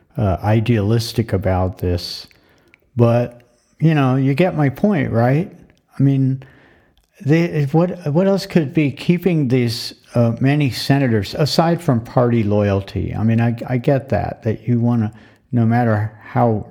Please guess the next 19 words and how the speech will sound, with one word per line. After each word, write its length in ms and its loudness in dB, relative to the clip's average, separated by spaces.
wrong 340 0
your 140 0
party 420 0
may 240 0
seem 360 -2
to 120 -2
be, 420 0
there's 460 -4
a 80 -2
tendency 560 -2
to 100 -4
stick 380 -6
with 140 -4
the 80 -8
party. 440 -4
But 320 -4
beyond 340 0
that, 600 -2
um, 400 0